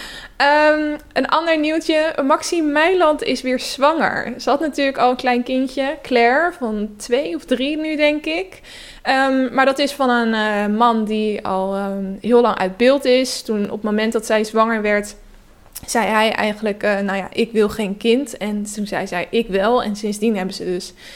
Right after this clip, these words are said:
geen contact meer gehad. En zij heeft Claire in haar eentje, nou ja, natuurlijk met haar gezin wel, eh, opgevoed. En, ehm, nou, die hebben we dan afgelopen jaren gezien in, eh, Château Meiland. Inmiddels heeft Maxime een, eh,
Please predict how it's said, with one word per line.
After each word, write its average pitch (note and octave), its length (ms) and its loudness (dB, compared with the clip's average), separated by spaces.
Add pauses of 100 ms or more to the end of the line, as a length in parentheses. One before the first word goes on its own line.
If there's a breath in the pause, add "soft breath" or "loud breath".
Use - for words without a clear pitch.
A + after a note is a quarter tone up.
(180 loud breath)
geen D4 240 2
contact C#4 380 0
meer C#4 200 2
gehad. A#3+ 360 2
En G#3+ 180 -4
zij G#3+ 140 2
heeft G#3+ 160 -2
Claire G#3+ 320 2
in G3 80 -4
haar F#3 80 -6
eentje, G3 460 -4
nou - 260 -6
ja, - 60 -6
natuurlijk G#3 380 -4
met A#3 260 2 (340 loud breath)
haar C4 140 4
gezin C4 380 2
wel, A#3+ 320 6
eh, A3 300 2
opgevoed. B3 720 2 (340 loud breath)
En, B3 420 2
ehm, A3 560 -2
nou, G#3 200 -2
die B3 160 4
hebben A3+ 180 2
we A3 60 0
dan G#3+ 240 2
afgelopen G#3+ 560 -4
jaren G3+ 500 0
gezien D#4 440 -2
in, A#3 320 0
eh, A#3 60 -6 (220)
Château A#3 320 -2
Meiland. A3+ 480 2 (320 loud breath)
Inmiddels C4+ 540 4
heeft A3+ 220 0
Maxime A3+ 560 -2 (120)
een, G3+ 320 -4
eh, G3 100 -6